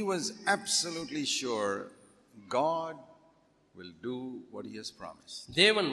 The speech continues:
Speaker 2: வாக்குத்தத்தம் பண்ணினதை நிறைவேற்ற வல்லவர் என்பதை முழு நிச்சயமாய் நம்பினான்.
Speaker 1: He was sure God is faithful.
Speaker 2: தேவன் உண்மையுள்ளவர் என்பதை அவன் நிச்சயித்திருந்தான்.
Speaker 1: That is faith.
Speaker 2: அதுதான் விசுவாசம்.
Speaker 1: Not what I can do.
Speaker 2: நான் என்ன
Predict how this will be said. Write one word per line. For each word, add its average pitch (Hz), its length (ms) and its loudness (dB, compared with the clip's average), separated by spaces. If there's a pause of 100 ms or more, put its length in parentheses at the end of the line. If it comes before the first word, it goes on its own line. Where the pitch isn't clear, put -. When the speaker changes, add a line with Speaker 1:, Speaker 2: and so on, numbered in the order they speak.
Speaker 2:
வாக்குத்தத்தம் 180 600 2
பண்ணினதை 165 340 2
நிறைவேற்ற 170 440 0
வல்லவர் 160 320 2
என்பதை 151 240 0
முழு 196 240 6
நிச்சயமாய் 156 560 4
நம்பினான். 117 340 -4 (100)
Speaker 1:
He 185 100 -6
was 185 180 -4 (140)
sure 196 160 -6 (240)
God 180 240 -2
is 180 200 -6
faithful. 160 420 -6 (280)
Speaker 2:
தேவன் 202 280 4
உண்மையுள்ளவர் 226 500 6
என்பதை 190 240 2
அவன் 160 160 4
நிச்சயித்திருந்தான். 185 600 2 (1300)
Speaker 1:
That 165 240 2
is - 160 0
faith. 95 260 -6 (440)
Speaker 2:
அதுதான் 151 260 6
விசுவாசம். 123 500 0 (140)
Speaker 1:
Not 170 240 0 (120)
what 139 160 0
I 120 140 4
can 117 240 -8
do. 120 140 -2 (600)
Speaker 2:
நான் 175 160 6
என்ன 196 160 2